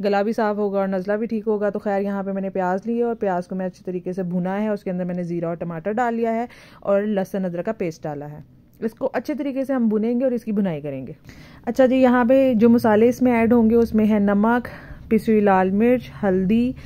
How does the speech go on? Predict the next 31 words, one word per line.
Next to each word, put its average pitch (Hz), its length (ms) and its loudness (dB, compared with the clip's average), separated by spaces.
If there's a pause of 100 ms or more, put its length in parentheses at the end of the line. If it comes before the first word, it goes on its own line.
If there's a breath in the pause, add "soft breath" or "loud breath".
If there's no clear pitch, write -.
(400 loud breath)
और 190 500 4
सूखा 190 440 0
धनिया 202 500 2
और 202 200 2
ये 214 220 4
है 233 140 4
फ़िश 233 280 0
मसाला। 180 340 0 (400)
फ़िश 294 200 0
मसाले 277 400 4
में 262 120 6
है 254 180 4
मेथी 233 320 2
दाना, 247 280 2
कलौंजी, 226 640 2
राई, 220 420 2 (280 loud breath)
सूखा 220 340 2
धनिया, 180 300 2
ये 214 240 2
grind 190 380 4
हुआ 180 120 6
हुआ 170 120 2
है। 165 100 0
अब 208 200 2
इन 262 120 6
सारे 254 400 6
मसालों 254 400 4
को 247 60 4
हम 247 200 6
आपस 214 340 0
में 254 200 4